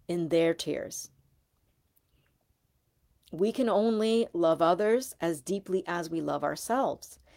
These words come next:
and we can only guide others as deeply as we've allowed ourselves to be guided.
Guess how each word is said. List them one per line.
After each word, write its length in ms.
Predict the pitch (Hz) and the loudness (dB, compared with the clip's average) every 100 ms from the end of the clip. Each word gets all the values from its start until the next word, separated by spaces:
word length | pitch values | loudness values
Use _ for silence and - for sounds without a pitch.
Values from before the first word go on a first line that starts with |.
| - - | -18 -6
and 140 | 175 | 0
we 80 | 190 | 0
can 160 | 196 190 | -2 -2
only 320 | 190 208 208 | 0 0 -2
guide 440 | 175 185 190 233 233 | -2 0 4 6 6
others 420 | 165 160 156 151 - | 2 0 -2 -4 -4
as 160 | 170 156 | -4 -4
deeply 500 | - 190 190 180 175 | -8 -8 -6 -6 -4
as 260 | 160 165 156 | -4 -4 -4
we've 140 | 160 | -4
allowed 460 | 151 151 156 185 190 | -2 -2 0 2 0
ourselves 720 | 165 160 - 165 190 - - | -2 -4 0 0 0 -4 -12
to 100 | - | -10
be 200 | 151 139 | -8 -8
guided. 480 | - 143 185 156 - | -6 -2 -2 -2 -6